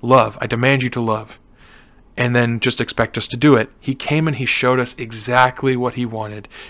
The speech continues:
In humility, he, he made himself lowly so that he could show us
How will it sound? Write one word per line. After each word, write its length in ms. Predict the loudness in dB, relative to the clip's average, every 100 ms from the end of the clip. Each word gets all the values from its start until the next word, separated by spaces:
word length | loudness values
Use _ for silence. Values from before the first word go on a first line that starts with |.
| -8
In 100 | -6
humility, 640 | -6 -4 2 2 2 -2
he, 180 | -10 -12
he 180 | -10 -10
made 280 | -6 -2 0
himself 460 | 0 0 0 0 0
lowly 300 | -2 -2 -6
so 140 | -8
that 100 | -8
he 80 | -10
could 140 | -6
show 400 | -4 -2 0 0
us 220 | 0 -4